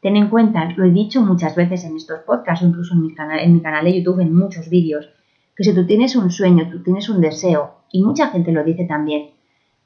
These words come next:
y supongo que más de uno, igual que en mi caso, porque sabemos que es real.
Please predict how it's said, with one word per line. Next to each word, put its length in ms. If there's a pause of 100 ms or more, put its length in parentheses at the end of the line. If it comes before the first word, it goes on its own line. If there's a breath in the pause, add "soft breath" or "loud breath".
(220)
y 200
supongo 420
que 300
más 200
de 120
uno, 220
igual 180
que 80
en 80
mi 80
caso, 400
porque 960 (160)
sabemos 540
que 140
es 80
real. 400